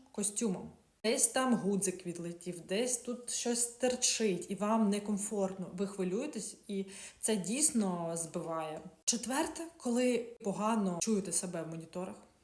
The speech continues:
Як сказали мої учні, вони хвилюються, що закидають помідорами. Але я скажу, помідори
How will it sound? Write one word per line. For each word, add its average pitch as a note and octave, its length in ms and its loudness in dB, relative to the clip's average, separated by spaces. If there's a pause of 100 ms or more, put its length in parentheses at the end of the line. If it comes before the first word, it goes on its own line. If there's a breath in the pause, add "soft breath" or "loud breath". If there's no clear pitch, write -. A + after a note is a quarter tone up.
Як A3+ 180 4
сказали G3 500 2
мої F#3+ 200 2
учні, D4+ 420 -6 (120)
вони G3 240 0
хвилюються, A#3+ 480 -2
що G3+ 220 -4
закидають F#3 520 -4
помідорами. D#3+ 500 -6 (520 loud breath)
Але E3+ 200 -4
я C#4 80 0
скажу, C4 380 -2 (320)
помідори G#3 600 -2